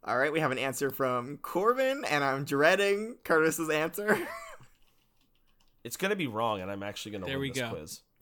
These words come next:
Speaker 1: It's not
Speaker 3: Hmm.
Speaker 1: winning.
Speaker 2: It is. To me.
Speaker 1: Okay.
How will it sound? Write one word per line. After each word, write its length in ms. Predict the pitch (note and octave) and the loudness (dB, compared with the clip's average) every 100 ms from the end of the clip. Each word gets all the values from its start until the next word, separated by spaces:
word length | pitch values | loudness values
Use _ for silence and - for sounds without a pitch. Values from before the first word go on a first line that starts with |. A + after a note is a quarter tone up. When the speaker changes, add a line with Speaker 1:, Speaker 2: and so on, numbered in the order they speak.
| _ _ _ F3+ | _ _ _ 2
Speaker 1:
It's 320 | A3+ G#3+ G3+ | 2 2 4
not 320 | C4+ C#4+ G#3+ | 8 8 6
Speaker 3:
Hmm. 120 | G#3+ | 2
Speaker 1:
winning. 540 | G#3+ C4 B3+ G#3 B2+ A#2+ C3+ D4+ - _ _ _ _ _ _ _ _ _ _ _ - | 8 8 10 6 6 0 -2 -2 -8 _ _ _ _ _ _ _ _ _ _ _ -2
Speaker 2:
It 160 | E3 - | -2 0
is. 560 | F3 F#3 F3 C3 - G#2 F2 - - _ _ _ _ _ _ _ _ _ - - | 4 6 6 4 -4 -6 -12 -20 -20 _ _ _ _ _ _ _ _ _ -16 -6
To 100 | D#3+ | 0
me. 400 | D#3+ C#3 F#2 - _ - | 2 2 -2 -10 _ 0
Speaker 1:
Okay. 400 | D#3+ E3+ - | 4 4 2